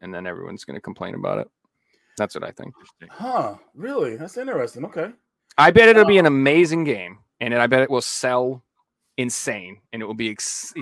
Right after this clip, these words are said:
Speaker 1: just as successful as five. But I personally doubt I will enjoy it even remotely as close to what I enjoyed of Grand Theft Auto three or Vice City or something.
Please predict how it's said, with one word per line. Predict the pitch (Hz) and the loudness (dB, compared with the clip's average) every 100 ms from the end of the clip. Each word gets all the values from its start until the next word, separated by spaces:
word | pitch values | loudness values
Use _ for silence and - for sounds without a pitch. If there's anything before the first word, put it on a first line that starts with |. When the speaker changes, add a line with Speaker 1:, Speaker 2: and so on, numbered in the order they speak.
| 123 | -2
Speaker 1:
just | 151 147 | -2 -2
as | 147 | -6
successful | - 127 127 113 - 101 | -10 -10 -8 -8 -10 -16
as | 95 | -16
five. | - 80 76 80 _ _ | -16 -16 -16 -20 _ _
But | 110 - | -12 -4
I | 117 135 147 139 - - | 0 2 2 0 -4 -2
personally | 156 143 - 104 98 90 _ 110 107 | -2 -2 -4 -10 -14 -18 _ -20 -12
doubt | 117 104 104 | -8 -6 -8
I | 104 | -10
will | 104 104 | -10 -12
enjoy | 101 104 98 90 | -14 -16 -16 -14
it | 87 - | -16 -14
even | 104 98 | -14 -12
remotely | 98 104 104 98 | -12 -10 -10 -10
as | 98 | -12
close | - 98 85 | -10 -12 -12
to | - 92 | -16 -16
what | 90 | -14
I | 87 | -14
enjoyed | 87 90 90 85 | -14 -18 -20 -20
of | 87 _ | -20 _
Grand | - 85 85 | -20 -18 -18
Theft | - - | -18 -16
Auto | 76 - | -16 -16
three | - 71 80 113 _ _ _ | -20 -18 -18 _ _ _ _
or | 90 85 85 _ - | -14 -12 -14 _ -14
Vice | 82 | -12
City | - 82 73 | -12 -14 -14
or | - | -16
something. | - - - | -18 -18 -20